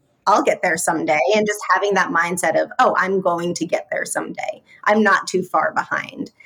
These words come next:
I think that's the mindset that I started to take when I started the first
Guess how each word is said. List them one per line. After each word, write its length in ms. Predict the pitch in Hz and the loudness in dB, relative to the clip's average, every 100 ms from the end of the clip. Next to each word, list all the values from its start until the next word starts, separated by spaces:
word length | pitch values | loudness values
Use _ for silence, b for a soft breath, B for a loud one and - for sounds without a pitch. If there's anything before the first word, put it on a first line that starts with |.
| B B | B B
I 40 | 202 | 2
think 280 | 240 220 | 2 2
that's 320 | 185 170 190 - | 2 2 2 2
the 100 | 214 | 2
mindset 680 | 185 160 160 165 180 175 175 _ _ - | 2 0 -2 -2 2 0 -2 _ _ 0
that 220 | 165 165 | 2 2
I 380 | 165 165 160 160 | 2 2 2 0
started 480 | - - 170 156 151 | -4 -2 0 0 -2
to 120 | - | -8
take 220 | - 220 - | -8 -8 -6
when 140 | 165 | -4
I 40 | 156 | -2
started 320 | 160 156 143 | -2 -2 -4
the 60 | |
first 540 | - 165 165 - - | -4 0 0 -2 -8